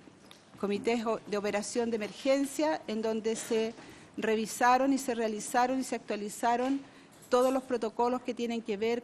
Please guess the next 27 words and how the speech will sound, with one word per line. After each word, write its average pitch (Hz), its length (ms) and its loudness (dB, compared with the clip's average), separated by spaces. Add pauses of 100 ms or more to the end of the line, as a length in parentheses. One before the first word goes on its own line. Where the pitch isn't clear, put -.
con 233 220 0
el 220 140 0
abordaje 208 500 0
de 220 320 0
la 208 140 0
temporada 208 420 -4
de 214 60 -2
incendios 240 520 -4
forestales, 269 720 -2 (380)
además 220 680 -2
de 233 440 0
la 220 160 -2
firma 233 380 -2
de 214 80 -2
los 214 120 -6
convenios 226 640 -4 (140)
con 247 220 0
las 247 100 -4
distintas 233 420 -4
instituciones, 226 720 -4 (120)
entre, 269 500 -2 (400)
eh, 190 300 -2 (280)
conaf, 233 440 4 (640)
eh, 196 300 -2
la 226 180 4
onemi, 247 520 0 (100)
conaf, 220 480 -2